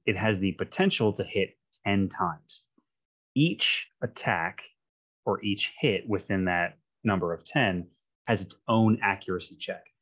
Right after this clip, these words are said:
So what people are doing is they are adding Wide Lens to it, and that gives it a ten percent accurate, accuracy increase. So that means that each hit has a ninety-nine percent chance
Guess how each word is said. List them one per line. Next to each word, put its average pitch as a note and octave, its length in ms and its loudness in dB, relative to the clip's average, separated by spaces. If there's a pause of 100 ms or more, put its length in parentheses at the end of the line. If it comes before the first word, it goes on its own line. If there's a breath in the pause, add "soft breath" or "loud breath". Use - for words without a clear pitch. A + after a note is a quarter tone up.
(180)
So A2+ 140 0
what A2+ 100 2
people A#2+ 200 4
are G2 100 4
doing A#2+ 360 2
is F#2+ 140 -2
they F#2 100 2
are F#2 140 2
adding F#2 480 -2
Wide F2 320 -4
Lens B2+ 300 0
to D#3+ 180 0
it, - 180 -4 (380)
and A2 100 6
that G2+ 180 2
gives G2 220 0
it G2 80 4
a F2+ 240 -4
ten A2 240 0
percent G2+ 420 -4
accurate, F#2+ 500 -2 (200)
accuracy G2 540 -4
increase. F2 560 -10 (280)
So - 120 -4
that A#2+ 180 2
means G#2+ 320 4
that F#2 280 2 (100)
each B2+ 440 -2
hit B2+ 320 2
has F#2+ 160 0
a F#2 120 2
ninety-nine G2 840 0
percent - 380 -14
chance F2 480 -14